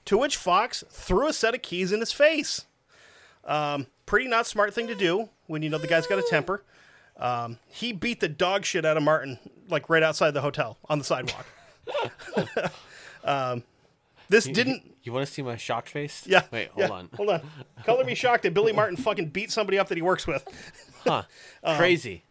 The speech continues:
Speaker 1: this didn't actually hurt his career as much as you might think, because in nineteen sixty-eight he was promoted to the manager of the Twins triple A team, the Denver Bears. Um,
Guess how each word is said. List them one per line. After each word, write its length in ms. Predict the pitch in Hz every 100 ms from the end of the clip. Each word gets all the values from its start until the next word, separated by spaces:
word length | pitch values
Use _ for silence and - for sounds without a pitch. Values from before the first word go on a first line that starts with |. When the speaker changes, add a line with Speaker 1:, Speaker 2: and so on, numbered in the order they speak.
| - - -
Speaker 1:
this 180 | 208 330
didn't 320 | - 349 320
actually 360 | 240 254 - 226
hurt 180 | 214 233
his 140 | -
career 340 | - 185 190
as 80 | 214
much 180 | 196 196
as 140 | 202
you 60 | 170
might 200 | 165 160
think, 240 | - 180 185
because 160 | 175
in 80 | 165
nineteen 340 | 160 208 233 220
sixty-eight 480 | 214 - 196 196
he 80 | 175
was 140 | 202 -
promoted 400 | 190 180 190 170
to 80 |
the 80 | 160
manager 480 | 156 175 208 185 208
of 140 | 170 151
the 80 |
Twins 280 | 151 185 180
triple 360 | - 190 175 175
A 80 | 165
team, 240 | 175 165
the 60 | 147
Denver 300 | 156 156 143
Bears. 460 | 131 127 110 - _ - - - - -
Um, 360 | 143 135 117